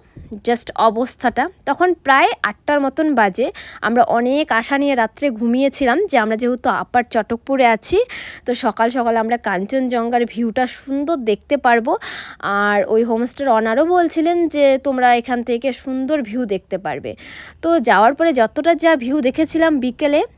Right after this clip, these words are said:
তার পরের দিন সকালে কিছুই দেখা যাচ্ছিল না, চারিপাশটা একদম কুয়াশায় ভরে গিয়েছিল,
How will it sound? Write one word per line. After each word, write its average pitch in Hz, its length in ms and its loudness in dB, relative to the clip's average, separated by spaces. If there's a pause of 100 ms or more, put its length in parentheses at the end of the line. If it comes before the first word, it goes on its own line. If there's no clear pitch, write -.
(160)
তার 254 120 2
পরের 247 280 2
দিন 311 120 -2
সকালে 320 340 -2
কিছুই 381 340 0
দেখা 247 220 0
যাচ্ছিল 214 360 -6
না, 196 140 -6 (100)
চারিপাশটা 285 1080 -2
একদম 233 560 -2
কুয়াশায় 277 540 -2
ভরে 220 360 -4
গিয়েছিল, 285 380 -6